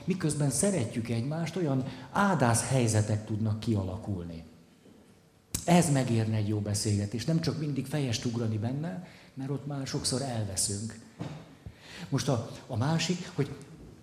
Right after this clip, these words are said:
kínba vagyok,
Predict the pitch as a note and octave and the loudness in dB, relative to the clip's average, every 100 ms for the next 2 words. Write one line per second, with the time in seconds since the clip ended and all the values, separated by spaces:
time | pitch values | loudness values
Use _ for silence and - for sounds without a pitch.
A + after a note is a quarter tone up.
0 | - - - - - - - - - - | -10 -10 -10 -14 -16 -16 -20 -20 -20 -20
1 | - - - - - A#2+ - G3+ F#3+ C#3 | -20 -18 -18 -18 -14 -10 -2 2 4 4
2 | G#2+ G#2 G#2 - | 2 0 -2 -6